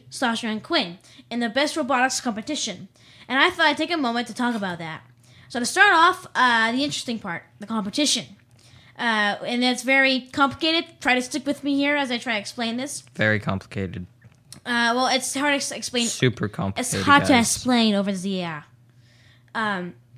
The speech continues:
Speaker 1: 'cause you can't, it's easier if you see it. So if you, if this makes, like, no sense at all to you, but you're interested, go see our Facebook, 'cause I posted a link to this, a video animation link of it.
Speaker 2: A link.
Speaker 1: So anyway, this year's game is called Gatekeeper.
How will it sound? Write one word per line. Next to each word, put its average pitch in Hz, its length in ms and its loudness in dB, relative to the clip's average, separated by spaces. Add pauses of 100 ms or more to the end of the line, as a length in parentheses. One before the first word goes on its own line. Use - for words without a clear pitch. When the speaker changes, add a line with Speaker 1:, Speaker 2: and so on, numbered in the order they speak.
(120)
Speaker 1:
'cause 240 180 -2
you 247 80 0
can't, 254 220 -6
it's 247 220 -4 (220)
easier 226 360 -4
if 185 60 -6
you 180 60 -8
see 196 280 -6
it. 156 100 -8
So 220 180 -2
if 220 140 -2
you, 269 180 2 (220)
if 247 120 -2
this 294 180 2
makes, 294 140 2
like, 262 140 0
no 220 280 2
sense 233 260 -4
at 196 80 -6
all 196 180 0
to 233 80 -6
you, 294 280 -2 (220)
but 208 120 -2
you're 208 120 -2
interested, 269 520 -4 (420)
go 269 200 0
see 277 460 -4
our 233 180 2
Facebook, 277 380 -6
'cause 202 120 -10
I 202 100 -6
posted 220 340 -10
a 190 40 -6
link 220 240 -6
to 175 100 -14
this, 160 340 -12 (100)
a 208 80 -14
video 202 460 -4 (240)
animation 190 420 -6
link 147 200 -16
of - 120 -16
it. 123 140 -16
Speaker 2:
A 110 160 0
link. 101 640 -4 (420)
Speaker 1:
So 320 140 0
anyway, 247 280 2
this 302 200 -2
year's 349 160 2
game 285 220 4
is 285 100 0
called 247 320 -2
Gatekeeper. 240 640 -6